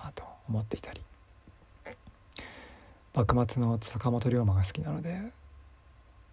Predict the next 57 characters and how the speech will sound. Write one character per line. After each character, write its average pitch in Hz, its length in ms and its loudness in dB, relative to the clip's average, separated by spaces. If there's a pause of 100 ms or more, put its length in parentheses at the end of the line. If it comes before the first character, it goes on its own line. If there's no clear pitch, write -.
(640)
土 120 120 0
佐 104 180 0
に 85 220 -2 (160)
行 107 100 -4
っ - 20 -14
て - 140 -2
み 98 80 6
た 107 140 4
い - 20 6
な 90 140 6
と - 160 -10 (200)
思 104 160 2
っ 95 80 2
た - 120 -6
り、 - 100 -8 (1120)
だ 151 100 6
っ 151 40 4
た - 140 2
ら 120 60 6
も 110 100 8
う 104 60 8
車 117 300 2
で 113 220 2 (220)
一 135 80 0
週 120 400 2
間 87 260 0 (220)
か - 120 0
け 107 120 2
て - 240 -6 (680)
い 123 120 2
い 110 40 0
か 113 120 0
ね 110 100 4
パ 110 120 0
レ 110 80 4
ッ - 20 2
ト 110 160 -4
に 104 120 0
行 - 80 4
こ 123 100 8
う 110 60 2
と - 140 -8 (880)
い 113 100 4 (160)
う 98 60 6
こ 95 160 0
と 156 140 6
を 110 220 4
思 110 200 6
い 101 40 6
立 107 140 -2
ち、 - 320 0 (1000)
Twitter 110 520 0
で 127 120 4
つ - 140 -6
ぶ - 80 -2
や - 120 -4
き、 - 360 -2